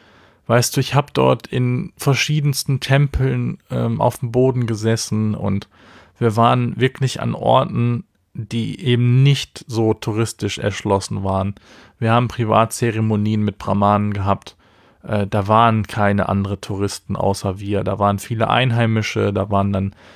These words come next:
äh, die Tempelbediensteten und die Brahmanen und mehr war da nicht. Und ich hab da auf dem Boden gesessen und ich hab an dieser Zeremonie teilgenommen und ich hab in keinster Weise verstanden, was der Brahmane da erzählt.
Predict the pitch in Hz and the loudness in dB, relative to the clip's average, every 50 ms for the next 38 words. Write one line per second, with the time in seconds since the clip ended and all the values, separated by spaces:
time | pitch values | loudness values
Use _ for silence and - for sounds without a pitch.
0 | - - _ - - - 92 95 98 110 110 - - 120 113 113 - 127 120 113 | -20 -20 _ -8 -4 -2 0 0 0 -2 -4 -2 0 0 0 0 2 2 2 2
1 | 113 110 107 107 107 110 104 - 113 117 120 113 - - 110 - _ - 101 101 | 2 2 0 0 -2 -4 -2 0 0 0 0 -2 -4 -6 -6 -6 _ -4 -2 0
2 | 101 101 101 98 95 - - 98 95 101 98 - 107 98 - 101 98 98 98 98 | 2 2 2 0 0 -2 -4 -4 -4 -4 -6 -6 -8 -6 -4 -2 0 0 2 2
3 | 101 101 101 104 101 101 98 101 101 104 101 101 98 104 101 101 104 104 98 95 | 2 2 2 0 -2 -2 -4 -4 -2 0 0 0 2 2 2 2 4 2 0 0
4 | 95 92 - - - _ _ _ _ - - - - - _ _ - - 113 104 | -2 -4 -6 -8 -14 _ _ _ _ -20 -20 -20 -20 -20 _ _ -2 -2 0 0
5 | - 127 - - 127 107 104 113 - - 120 110 120 123 131 135 123 127 120 117 | 0 0 2 4 4 4 4 4 2 0 0 2 4 4 4 4 4 2 0 0
6 | 107 101 110 107 104 - - - 107 107 107 101 - - 110 104 - - 117 - | 2 2 2 0 0 0 -2 -2 0 0 0 -2 -2 -2 -4 -4 -4 -4 -8 -6
7 | - 113 110 - 107 110 110 107 104 110 107 - - 110 104 107 107 104 101 104 | -4 -4 -2 -2 -2 -2 -2 -2 -2 -2 -2 -2 -4 -4 -4 -2 -2 0 0 0
8 | 113 123 135 - - 123 107 104 104 104 104 104 101 101 104 101 _ _ - - | 0 -2 -4 -4 -2 -2 -2 0 0 0 0 0 0 0 -2 -4 _ _ -20 -20
9 | - _ _ - 107 107 104 98 123 123 - - 117 110 - - 127 135 151 151 | -20 _ _ 0 0 2 2 2 0 -2 -2 -2 -6 -4 -2 0 0 2 2 2
10 | - - 143 120 110 117 123 127 123 123 - - 117 - - - 127 139 147 123 | 0 0 0 0 2 2 2 2 0 -2 -2 -4 -4 -4 0 0 2 2 2 0
11 | - 113 113 120 117 - - 113 107 - 104 107 110 117 123 123 123 120 113 104 | 0 0 0 -2 -2 -2 -2 -4 -2 0 0 2 2 4 2 2 2 0 0 0
12 | 113 110 101 101 101 - - 165 165 165 - - - - | 0 0 0 -2 -4 -4 -2 0 0 0 0 -2 -8 -16